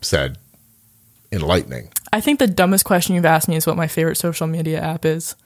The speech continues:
Speaker 1: Really?
Speaker 2: Yeah, that was horrible. That was a horrible question. Just ask me my favorite color next time. <laughs> Like,
Speaker 1: That
Speaker 2: has
Speaker 1: one you
Speaker 2: nothing to do with anything.
Speaker 1: That one you didn't like.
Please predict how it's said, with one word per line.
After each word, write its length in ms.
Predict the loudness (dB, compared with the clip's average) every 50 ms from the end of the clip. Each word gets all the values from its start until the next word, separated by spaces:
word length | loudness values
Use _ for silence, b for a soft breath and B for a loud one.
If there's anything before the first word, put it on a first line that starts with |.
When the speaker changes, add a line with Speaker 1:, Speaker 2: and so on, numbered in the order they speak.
| -8
Speaker 1:
Really? 420 | -2 0 0 2 2 2 0 -2 -4
Speaker 2:
Yeah, 220 | -4 0 0 2 2
that 100 | 2 2
was 100 | 0 0
horrible. 560 | 0 2 2 2 2 0 0 0 -2 -4 -6 _
That 80 | -4 -2
was 100 | 0 0
a 40 | -2
horrible 340 | 0 2 2 2 2 0
question. 260 | 0 -2 -2 -2 0 0
Just 120 | 0 0
ask 120 | 0 2
me 60 | 2 2
my 100 | 2 0
favorite 300 | -2 -2 -2 -2 -2 -4
color 240 | -4 -2 -2 -2
next 220 | -4 -4 -6 -4 -2
time. 280 | 0 2 4 4 4
<laughs> 80 | 4 4
Like, 200 | 2 0 0 -6 -12 -14 -20 -20 _ _ -10 -10 -10 _ _ _ B B B B B B
Speaker 1:
That 120 | -6 -2
Speaker 2:
has 60 | 2
Speaker 1:
one 120 | 4 4 4
you 40 | 6
Speaker 2:
nothing 280 | 4 4 4 4 4
to 80 | 4 4
do 120 | 4 4
with 140 | 4 4 4
anything. 500 | 4 2 2 2 0 0 -2 -4 -4 -4 -2
Speaker 1:
That 180 | 0 0 0 0
one 120 | 0 0
you 80 | 2 2
didn't 220 | 2 0 -2 -4
like. 220 | -8 -8 -8 -10